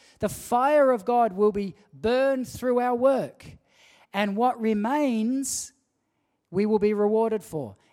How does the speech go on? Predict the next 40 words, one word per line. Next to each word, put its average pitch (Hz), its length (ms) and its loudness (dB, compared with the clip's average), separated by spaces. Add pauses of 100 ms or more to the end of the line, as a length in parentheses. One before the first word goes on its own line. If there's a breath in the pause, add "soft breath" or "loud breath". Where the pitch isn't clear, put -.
If 240 240 -6
we've 233 280 -4
built 277 320 -2
for 233 220 -2
ourselves 240 800 -2
and 190 100 -8
for 196 80 -8
selfishness, 240 880 -4
it, 220 60 -14
it 220 420 -8
d-, 202 100 -6 (140)
doesn't 254 280 -4
matter 247 200 -2
what 240 160 -2
it 233 120 -6
looks 240 240 -8
like 214 180 -4
to 202 120 -14
everyone 226 360 -4
else. 214 200 -6 (220 loud breath)
But 208 140 -2
if 202 160 -4
what 233 400 -2
we 226 260 -4
have 202 300 -6
built 240 400 -4 (400 soft breath)
wasn't 214 500 -2
actually 233 680 -8 (100)
the 175 100 -14
kingdom 202 380 -8
of 156 160 -8
God, 180 320 -6 (200 soft breath)
but 185 120 -4
it 190 80 -4
was 160 200 -10
really 214 320 -2
the 175 100 -8
kingdom 175 420 -10
of 139 140 -10
man, 196 480 -8